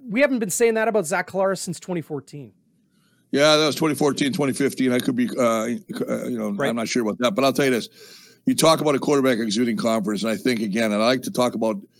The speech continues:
Speaker 2: you know, during my career, I, I started with Dieter Brock,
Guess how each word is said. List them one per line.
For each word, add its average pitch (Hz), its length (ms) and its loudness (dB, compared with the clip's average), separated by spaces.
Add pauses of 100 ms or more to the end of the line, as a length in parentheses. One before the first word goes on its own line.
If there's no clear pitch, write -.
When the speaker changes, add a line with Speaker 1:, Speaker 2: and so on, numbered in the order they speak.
(200)
Speaker 2:
you 113 60 -4
know, 117 160 2
during 120 260 0
my 110 280 2
career, 104 520 2
I, 107 260 0
I 107 40 -2
started 131 320 0
with 104 140 -4
Dieter 120 240 2
Brock, 107 360 2